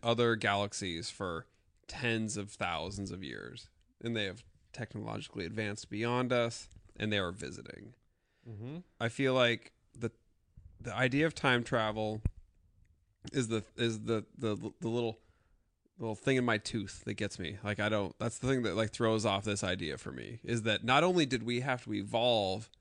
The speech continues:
Speaker 1: from what we are now tens of thousands of years into the future, we also have to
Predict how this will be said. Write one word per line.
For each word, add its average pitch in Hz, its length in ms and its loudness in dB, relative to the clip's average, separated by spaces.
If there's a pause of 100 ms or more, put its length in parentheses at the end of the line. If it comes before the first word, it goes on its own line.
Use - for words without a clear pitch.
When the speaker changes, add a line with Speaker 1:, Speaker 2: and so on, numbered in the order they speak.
(1120)
Speaker 1:
from 123 280 0
what 123 160 2
we 117 100 2
are 120 140 4
now 92 400 -4 (160)
tens 120 380 0
of 110 140 0
thousands 147 600 2
of 120 80 -2
years 120 260 2
into 127 160 4
the 143 60 -2
future, 104 440 0 (380)
we 110 200 2 (180)
also 156 500 2
have 135 460 -2
to 95 380 0